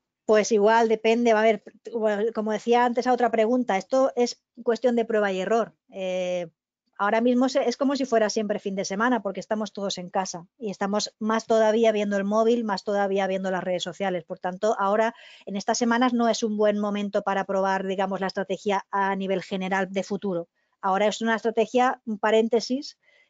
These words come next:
que tenemos que, eh, aprovechar para hacer otras cosas, no vender, pero, eh, ve probando. Eh, no hay, no hay una, no hay un libro de un manual de estilo, ¿no? Eh, es como decía antes, no hay una hora,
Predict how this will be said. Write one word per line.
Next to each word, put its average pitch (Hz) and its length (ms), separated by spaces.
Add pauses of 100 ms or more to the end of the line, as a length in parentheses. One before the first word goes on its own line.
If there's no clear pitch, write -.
que 208 140
tenemos 202 380
que, 214 380
eh, 196 440 (260)
aprovechar 202 680 (160)
para 202 220
hacer 214 220
otras 208 280
cosas, 240 580
no 202 200
vender, 202 380 (580)
pero, 196 640 (480)
eh, 202 340 (140)
ve 226 120
probando. 220 540 (100)
Eh, 185 540
no 180 200
hay, 208 140
no 220 160
hay 233 140
una, 220 580 (360)
no 220 220
hay 226 160
un 247 160
libro 240 400
de 226 200
un 233 100
manual 226 400
de 220 80
estilo, 196 400
¿no? 190 260
Eh, 202 220
es 180 100
como 214 220
decía 202 280
antes, 190 240
no 196 100
hay 202 100
una 208 260
hora, 214 340